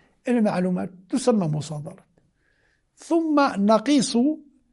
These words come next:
اللحاظين، يعني الأصول الموضوعة والمصادرات، إلى الفاعل المعرفي. تقول: "إذا تسامح وأحسن الظن بمعلمه،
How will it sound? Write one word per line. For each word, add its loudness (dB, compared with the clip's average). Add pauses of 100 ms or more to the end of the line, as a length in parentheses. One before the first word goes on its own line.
(600)
اللحاظين، 2
يعني 2
الأصول -2
الموضوعة 0
والمصادرات، 0
إلى 2
الفاعل 2
المعرفي. -4 (800)
تقول: 0
"إذا 4
تسامح 0
وأحسن -2
الظن -2
بمعلمه، 0